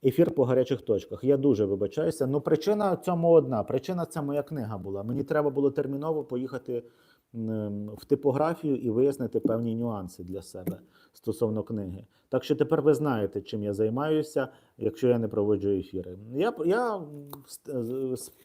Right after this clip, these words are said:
з авто-, з цими, кажу, з авторами, я сам автор. Я виясняю відносини з різного роду видавцями. Так от, що я хочу сказати. Я бажаю, щоб цей рік був для всіх позитивним, щоб зима пройшла максимально добре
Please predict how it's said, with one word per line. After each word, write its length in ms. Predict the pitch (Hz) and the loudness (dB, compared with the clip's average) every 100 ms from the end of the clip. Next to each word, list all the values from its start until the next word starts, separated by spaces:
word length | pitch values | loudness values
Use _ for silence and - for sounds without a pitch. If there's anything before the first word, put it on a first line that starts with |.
| - - - | -20 -18 -14
з 200 | - 131 | -12 -2
авто-, 420 | 175 156 196 147 | 2 2 4 4
з 60 | 117 | 4
цими, 300 | 147 113 98 90 - _ - | 2 2 -2 -8 -16 _ -2
кажу, 240 | 117 107 | 0 2
з 80 | 104 | 0
авторами, 400 | 110 135 117 110 | 2 2 2 2
я 80 | 120 | 0
сам 260 | 156 123 | 0 0
автор. 300 | 98 87 98 - _ _ _ _ - _ _ | -2 -6 -10 -12 _ _ _ _ -20 _ _
Я 240 | 131 180 214 | 0 4 6
виясняю 580 | 185 170 175 175 180 | 6 4 2 2 4
відносини 720 | 160 143 135 170 175 143 131 | 6 4 4 -2 -2 -2 -2
з 380 | 101 113 107 104 101 104 | -2 0 2 0 -2 -2
різного 420 | 139 139 117 107 | 0 0 -2 -2
роду 260 | 120 113 | 0 0
видавцями. 640 | 98 101 95 - 95 90 90 _ _ - _ _ _ | -2 -2 -4 -8 -12 -12 -16 _ _ -20 _ _ _
Так 240 | - 202 185 | 4 4 8
от, 280 | 123 - - _ _ | 8 6 -10 _ _
що 180 | - | 4
я 100 | 196 | 6
хочу 260 | 175 160 156 | 6 0 0
сказати. 380 | - 151 156 143 | 2 4 6 8
Я 100 | 165 | 8
бажаю, 280 | 185 185 185 | 6 4 4
щоб 240 | 180 160 | 2 -2
цей 400 | - 180 165 - - _ _ _ _ - | 2 4 4 0 -14 _ _ _ _ 2
рік 340 | 143 196 - | 4 4 4
був 200 | 143 127 | 4 6
для 100 | 143 | 4
всіх 280 | - 165 - | 4 -2 2
позитивним, 640 | 151 151 156 202 170 113 | 4 6 4 2 2 -2
щоб 520 | - 123 127 117 117 | -2 -2 0 0 0
зима 300 | 110 151 147 | 2 2 2
пройшла 400 | - 127 - 135 | 0 -2 0 -2
максимально 580 | 131 - 139 135 131 131 | -2 -4 -4 -4 -2 0
добре 480 | 127 202 147 98 | 2 2 2 -2